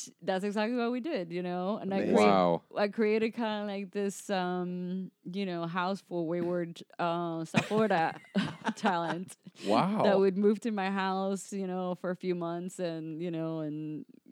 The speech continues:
Speaker 1: go
Speaker 3: Get work in
Speaker 1: get
Speaker 3: production
Speaker 1: work
Speaker 3: and
Speaker 1: and move to their own places or whatever. But it became, like, I, I, like, one person was there their entire time. Everybody else would, like, came in and out as they needed.
Speaker 3: Wow.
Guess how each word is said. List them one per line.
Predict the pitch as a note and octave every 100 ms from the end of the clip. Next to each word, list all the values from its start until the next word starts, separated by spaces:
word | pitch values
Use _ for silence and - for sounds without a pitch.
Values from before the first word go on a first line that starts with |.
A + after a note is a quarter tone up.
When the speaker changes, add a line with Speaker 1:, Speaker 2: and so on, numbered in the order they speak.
| - C#3+
Speaker 1:
go | E3 D#3+ E3
Speaker 3:
Get | C#3+ A#2
work | A#2 C3+ -
in | C3+
Speaker 1:
get |
Speaker 3:
production | D3+ C#3+ C#3+ - D3+
Speaker 1:
work | - - -
Speaker 3:
and | -
Speaker 1:
and | G#3 G3 G3 G3+
move | G3 G3+ -
to | G#3
their | F#3+
own | F#3 F#3+
places | F#3+ F3+ F#3+ G3 F#3
or |
whatever. | F3 F3 F3 F#3+
But | E3+
it | E3
became, | E3+ F#3 F3
like, | E3 D#3 - - - - - - -
I, | C#3+ - -
I, | C#3+ D3
like, | D#3+ D#3 _ - - D#3
one | F#3+ G3+
person | F#3+ F3+ E3+ E3
was | D#3
there | D3 D3+
their | D3+ D#3
entire | D3+ D#3 C#3+
time. | D#3 D3 D3
Everybody | E3+ D#3+
else | D#3+ D3+
would, | D3+ -
like, | C#3+
came | - D#3+
in | D3+
and | D3+ C#3+
out | D3 D3
as | - D3
they | D3
needed. | D3+ D3+ - - -
Speaker 3:
Wow. | - B3 D#3+ B2+ E2+